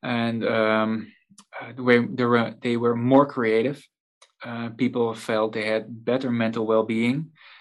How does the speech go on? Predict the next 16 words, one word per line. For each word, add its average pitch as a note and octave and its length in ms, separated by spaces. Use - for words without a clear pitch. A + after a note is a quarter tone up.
and D3 140
they D#3 100
just D#3 460
cut D3 200
a F3 40
lot D3+ 180
of C3+ 80
the D#3+ 60
crap, - 420
you A#2 80
know, D3 280
a C#3+ 40
lot C#3 160
of C3+ 100
the, A#2 520
the, A#2 520